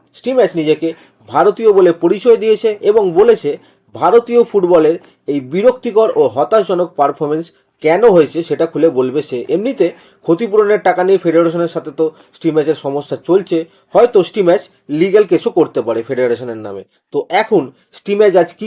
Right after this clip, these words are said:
কী বলে সেদিকে কিন্তু সকলে নজর থাকবে। এদিকে ইস্ট বেঙ্গলের প্রাক্তন কোচ ট্রেভর জেমস মর্গান, সে কিন্তু স্টিম্যাচের জায়গায় জাতীয় কোচ হওয়ার জন্য আবেদন জানিয়েছে। এরপর যদি আমরা একটু ট্রান্সফার আপডেট নিয়ে কথা বলি, তো প্রথমেই বলি মহিতোষ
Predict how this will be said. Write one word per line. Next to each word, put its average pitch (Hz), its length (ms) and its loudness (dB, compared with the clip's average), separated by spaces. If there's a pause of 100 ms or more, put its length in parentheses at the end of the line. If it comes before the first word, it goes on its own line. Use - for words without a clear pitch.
কী 247 160 -4
বলে 151 160 2 (340)
সেদিকে 185 380 2
কিন্তু 147 140 -4 (100)
সকলে 139 320 -2
নজর 160 180 0 (100)
থাকবে। 147 240 -4 (360)
এদিকে 214 300 -2 (400)
ইস্ট 240 300 -4
বেঙ্গলের 214 380 4 (120)
প্রাক্তন 185 420 0 (120)
কোচ 170 160 2 (380)
ট্রেভর 240 300 4 (100)
জেমস 190 300 2
মর্গান, 120 300 0 (100)
সে 196 100 2 (100)
কিন্তু 214 260 -4 (360)
স্টিম্যাচের 214 540 2
জায়গায় 156 360 2
জাতীয় 160 300 2
কোচ 170 180 -2
হওয়ার 143 220 0
জন্য 143 140 -4 (100)
আবেদন 147 320 0
জানিয়েছে। 165 360 0 (420)
এরপর 214 220 4 (100)
যদি 143 140 2 (120)
আমরা 131 220 0
একটু 143 160 -10 (380)
ট্রান্সফার 202 440 2
আপডেট 147 240 2
নিয়ে 139 180 -4
কথা 196 240 0
বলি, 143 140 -2 (100)
তো 160 120 -2
প্রথমেই 226 460 2
বলি 156 160 0 (340)
মহিতোষ 226 460 2